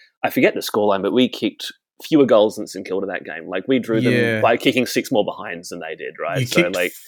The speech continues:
Speaker 2: fourteen behinds. I think you kicked nine goals, fourteen or something.
Speaker 1: Yeah, yeah, that sounds right. And they were, like, ten goals,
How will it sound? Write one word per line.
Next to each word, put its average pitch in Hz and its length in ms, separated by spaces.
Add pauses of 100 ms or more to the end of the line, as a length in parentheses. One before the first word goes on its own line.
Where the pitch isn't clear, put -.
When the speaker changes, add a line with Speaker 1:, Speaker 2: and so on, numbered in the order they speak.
(180)
Speaker 2:
fourteen 143 540
behinds. 120 320
I 104 40
think 131 160
you - 60
kicked 156 140
nine 120 280
goals, 113 200
fourteen 104 560
or 101 80
something. - 300
Speaker 1:
Yeah, 131 240
yeah, 104 160
that 104 120
sounds 104 240
right. 104 80
And 104 80
they 117 60
were, 110 100
like, 101 220
ten 98 320
goals, 90 380